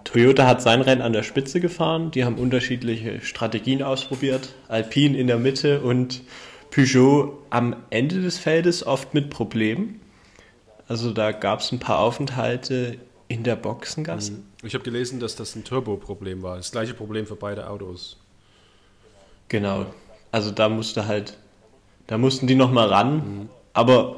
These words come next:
Speaker 1: was ich gegen Ende fand, äh, dass der Paul di Resta,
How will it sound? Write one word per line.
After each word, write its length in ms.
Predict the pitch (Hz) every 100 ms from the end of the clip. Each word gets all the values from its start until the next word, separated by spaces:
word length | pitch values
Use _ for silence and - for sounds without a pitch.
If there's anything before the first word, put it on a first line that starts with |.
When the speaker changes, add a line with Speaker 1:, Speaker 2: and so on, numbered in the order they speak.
| -
Speaker 1:
was 220 | 123 117
ich 220 | 135 131 -
gegen 220 | 135 120
Ende 540 | 107 143 139 131 - -
fand, 680 | - 120 123 127 - - 107
äh, 240 | 110 107
dass 440 | 104 98 - -
der 140 | 101 98
Paul 340 | 101 107 104
di 120 | 107 107
Resta, 680 | 101 101 - - 120 120